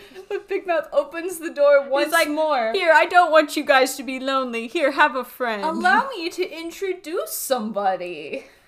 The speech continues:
Speaker 1: It's Boom Boom."
Speaker 2: "Remember that guy that's, <laughs> he's been living in our basement for years? You can hang out with him."
Speaker 1: Yeah, he's great
Speaker 2: Poor
Speaker 1: to
Speaker 2: Boom
Speaker 1: chat
Speaker 2: Boom.
Speaker 1: with.
Speaker 2: He re-, he really
Speaker 1: He
Speaker 2: gets the
Speaker 1: listens to
Speaker 2: short end
Speaker 1: every,
Speaker 2: of the
Speaker 1: he listens
Speaker 2: stick.
Speaker 1: to everything I tell him.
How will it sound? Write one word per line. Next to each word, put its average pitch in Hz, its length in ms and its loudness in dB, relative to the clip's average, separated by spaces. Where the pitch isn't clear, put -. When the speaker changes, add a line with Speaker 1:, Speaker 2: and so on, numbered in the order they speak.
Speaker 1:
It's 370 300 -14
Boom 403 600 -6
Boom." 214 720 -12
Speaker 2:
"Remember 294 600 -10
that 247 320 -8
guy 277 560 -2
that's, 233 460 -14
<laughs> - 440 -20
he's 277 140 -12
been 226 160 -14
living 277 300 -4
in 254 60 -6
our 196 160 0
basement 294 520 -8
for 302 140 -16
years? 320 580 -8
You 320 140 -10
can 262 200 -8
hang 220 200 -10
out 185 220 -8
with 190 120 -20
him." 185 380 -14
Speaker 1:
Yeah, 285 440 -6
he's 466 320 -8
great 262 300 -6
Speaker 2:
Poor 349 80 0
Speaker 1:
to 269 60 -4
Speaker 2:
Boom 240 240 -2
Speaker 1:
chat 208 260 0
Speaker 2:
Boom. - 140 -10
Speaker 1:
with. 190 80 2
Speaker 2:
He 440 60 0
re-, 330 180 -4
he 349 60 -4
really - 200 2
Speaker 1:
He 381 60 -2
Speaker 2:
gets - 180 0
the 381 100 -6
Speaker 1:
listens - 220 -4
to - 80 -4
Speaker 2:
short 220 140 2
end - 20 0
Speaker 1:
every, 320 140 -8
Speaker 2:
of - 80 -12
the 233 60 -10
Speaker 1:
he 403 100 -2
listens 349 420 -6
Speaker 2:
stick. - 160 -2
Speaker 1:
to - 40 0
everything 202 540 -8
I 190 140 -6
tell 214 320 -10
him. - 160 -20